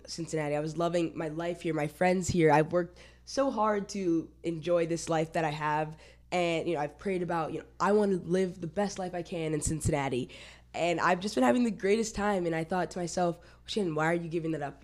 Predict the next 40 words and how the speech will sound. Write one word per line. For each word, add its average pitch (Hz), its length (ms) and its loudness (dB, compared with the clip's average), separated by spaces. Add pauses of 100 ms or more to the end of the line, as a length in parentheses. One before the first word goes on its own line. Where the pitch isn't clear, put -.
(160)
I'm 170 220 0
already 180 260 -4
graduating 165 640 2
early. 151 500 4 (240)
So 156 460 -2
I'm 180 120 -4
already, 185 200 0
you 175 80 0
know, - 80 -6 (100)
cutting 226 320 4
out 196 460 2
the 165 80 -8 (340)
last 175 300 -2
half 175 240 -4
of 170 40 -10
my 165 180 -2
senior 175 440 -6
year." 165 380 -2 (480)
But 190 180 6
I 170 120 4
knew 190 340 2
that 170 380 -2 (280)
God 170 240 2
was 165 80 0
telling 175 220 0
me, 165 60 0
"Shannon, 151 340 -2
do 151 200 -2
not 185 240 2
be 165 140 4
afraid. 160 500 2 (280)
I'm 160 400 0
gonna 180 180 2
be 160 140 -4
right 151 260 2
there 156 160 4
with 139 240 0
you." 147 80 -2
There's 160 280 0
no, 165 460 2